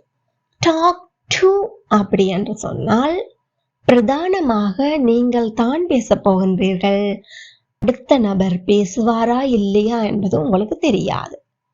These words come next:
Talk with பயன்படுத்தினீர்களானால் நீங்கள் இருவரும் கலந்துரையாடப் போகிறீர்கள் என்பது அர்த்தம். அப்போ சந்தர்ப்பத்துக்கு ஏற்றது போல talk with, talk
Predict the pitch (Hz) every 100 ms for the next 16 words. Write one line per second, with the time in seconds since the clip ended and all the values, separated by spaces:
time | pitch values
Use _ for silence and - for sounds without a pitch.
0 | _ _ _ _ _ _ - 320 320 330
1 | - 269 359 - - - - 214 208 196
2 | 190 - 190 185 180 202 - - 190 233
3 | 285 254 233 220 220 - 226 247 339 370
4 | 196 214 339 466 403 - 208 202 208 247
5 | 277 269 262 247 233 233 214 202 196 196
6 | 185 180 233 339 359 208 - - - -
7 | - - - _ _ _ - - _ _
8 | - 208 - 202 202 - 226 208 262 180
9 | - - - 190 - 139 - 208 233 -
10 | 208 196 214 214 220 240 _ _ _ _
11 | - 233 214 214 - 247 311 - - -
12 | _ _ _ _ _ - 311 277